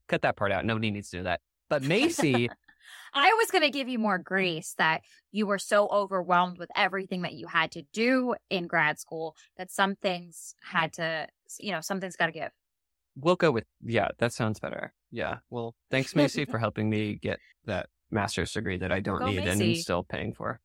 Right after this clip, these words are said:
Speaker 1: It's fine.
Speaker 2: <laughs> Go Macy. Oh, before they go to the Bronze, I noticed there's some paint on Buffy's cheek. It's like, "Yes, and the paint on the cheek, so you know she's been working."
Speaker 1: <laughs>
Speaker 2: <laughs>
Speaker 1: True, that is a good sign.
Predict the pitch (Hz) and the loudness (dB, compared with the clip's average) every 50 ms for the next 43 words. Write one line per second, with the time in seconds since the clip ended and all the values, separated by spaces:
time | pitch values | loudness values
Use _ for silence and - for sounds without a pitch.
0 | _ _ _ _ _ _ _ - - - 104 143 143 - - _ _ _ _ _ | _ _ _ _ _ _ _ -12 -6 -2 -2 -2 -2 -4 -10 _ _ _ _ _
1 | - - - - - 294 294 214 - 240 240 226 202 180 165 170 - 170 151 147 | -14 -14 -12 -4 2 4 4 4 4 -2 -6 -6 -8 -12 -12 -14 -14 -16 -16 -16
2 | _ - - - - - 269 277 269 - - 247 247 - - 247 240 247 247 254 | _ -20 -20 -8 2 6 8 8 8 6 4 0 -4 -4 -4 -2 0 2 4 4
3 | 262 269 269 269 277 294 285 _ _ - 208 196 190 - - - 480 427 190 196 | 4 4 4 4 0 -2 -4 _ _ -4 -2 -2 2 4 4 6 6 4 2 0
4 | 175 - 180 175 170 165 160 170 175 - _ - - 233 214 202 196 185 180 190 | 0 2 4 4 4 2 0 -4 -8 -14 _ -8 -8 -6 -6 -4 -4 -4 -2 -2
5 | 214 - - - 214 202 190 - - 202 175 160 _ _ - 202 175 180 202 - | -4 -6 -4 -2 -2 -2 -2 -2 -4 -6 -6 -6 _ _ -6 -4 -2 -2 -2 -4
6 | - - - 185 175 170 143 - 165 165 - - 175 165 - - - - - - | -6 -4 -4 -4 -4 -4 -2 0 0 0 0 -4 -14 -14 -14 -16 -14 -14 -14 -12
7 | 180 214 269 _ _ _ _ _ _ _ _ _ _ _ _ _ - 175 170 - | -12 -14 -14 _ _ _ _ _ _ _ _ _ _ _ _ _ -16 -8 0 2
8 | 202 185 180 - 165 160 156 _ - 220 247 277 262 277 247 226 220 196 - - | 2 2 2 -2 -16 -18 -16 _ -4 -2 -2 2 4 4 4 4 2 -2 -2 -8
9 | 247 233 196 - - - 175 165 147 151 143 147 175 185 185 - - 170 147 _ | -8 -8 -10 -10 -8 -8 -8 -8 -8 -10 -6 -2 -2 -2 -2 -4 -10 -14 -16 _
10 | - 147 139 156 151 - - - - 170 190 175 156 - - - _ _ _ _ | -20 -18 -14 -14 -14 -14 -12 -2 2 2 4 4 2 0 -4 -8 _ _ _ _
11 | _ _ _ _ _ - 269 285 - - 330 302 254 - 269 277 - - 247 - | _ _ _ _ _ -14 -14 -8 2 6 6 6 6 4 2 2 2 0 -8 -8
12 | _ _ _ _ - - 196 170 127 131 127 135 135 143 127 123 107 - 120 110 | _ _ _ _ -6 0 0 2 4 4 2 2 0 -2 -2 -4 -2 0 0 0
13 | 101 92 107 | 0 0 -2